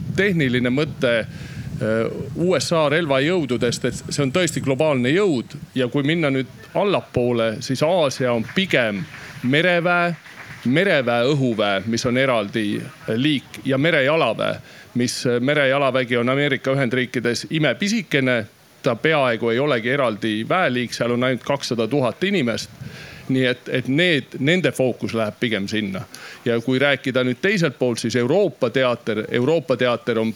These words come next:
pigem ikkagi maavägi ja õhuvägi. Nii et mulle tundub, et isegi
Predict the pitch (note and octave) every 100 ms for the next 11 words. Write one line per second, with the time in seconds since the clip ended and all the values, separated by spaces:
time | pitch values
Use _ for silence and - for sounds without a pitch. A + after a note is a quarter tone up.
0 | - C#3+ C3+ A2+ G#2+ G2+ - - C3 -
1 | A#2 A#2 D3+ E3 A2+ D#3 D#3 B2 G#2+ G2
2 | - - A#2 B2 A#2 G#2 A2+ - G2+ -
3 | - - - A#2+ A#2 A2+ C3+ C3+ B2 D#3+
4 | D3 B2 A#2 D3 E3+ B2+